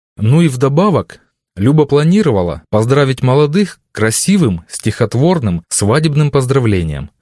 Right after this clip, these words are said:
Началась церемония поздравлений и вручения подарков. Когда подошла очередь к Любе с Виктором, они, как полагается, встали, и Люба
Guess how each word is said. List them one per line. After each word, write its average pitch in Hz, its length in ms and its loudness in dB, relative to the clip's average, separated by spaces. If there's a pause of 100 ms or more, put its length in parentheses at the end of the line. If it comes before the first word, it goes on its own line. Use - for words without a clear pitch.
(140)
Началась 123 480 2
церемония 110 680 0
поздравлений 117 680 0
и 92 100 -4
вручения 110 560 -2
подарков. 101 640 -4 (260)
Когда 123 320 0
подошла 147 500 0
очередь 143 500 -2
к - 80 -6
Любе 180 220 2
с - 120 -4
Виктором, 87 500 -4 (200)
они, 147 180 2
как 156 180 -8
полагается, 143 600 0
встали, 85 560 -4 (140)
и 104 40 -2
Люба 120 460 0